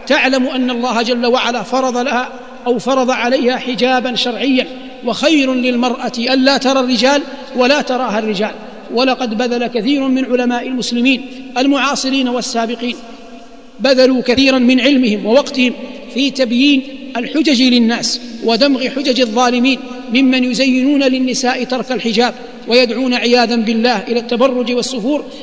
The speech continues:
مما حرمه الله جل وعلا ونهى عنه. فالمؤمنة التقية التي تبصر ملاقاة الله وتعلم يقينا أنها داخلة في عموم قوله تعالى: "يا أيها الإنسان إنك كادح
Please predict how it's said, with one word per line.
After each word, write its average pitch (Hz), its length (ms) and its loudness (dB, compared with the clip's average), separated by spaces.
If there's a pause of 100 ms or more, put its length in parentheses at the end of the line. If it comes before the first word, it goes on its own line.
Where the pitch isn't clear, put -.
(120)
مما 254 320 2
حرمه 240 480 0
الله 233 320 -2
جل 233 260 -2
وعلا 220 400 0
ونهى 208 400 -2
عنه. 170 100 -6 (340)
فالمؤمنة 285 600 2
التقية 262 600 -2
التي 247 320 -4
تبصر 277 360 -4
ملاقاة 277 640 2
الله 233 240 -2 (340)
وتعلم 277 560 2
يقينا 262 600 -2
أنها 262 320 -2
داخلة 247 420 -2
في 254 320 -2
عموم 285 340 2
قوله 254 400 2
تعالى: 240 400 0 (320)
"يا 233 200 4
أيها 247 300 2
الإنسان 233 600 0
إنك 240 480 -6
كادح 254 360 0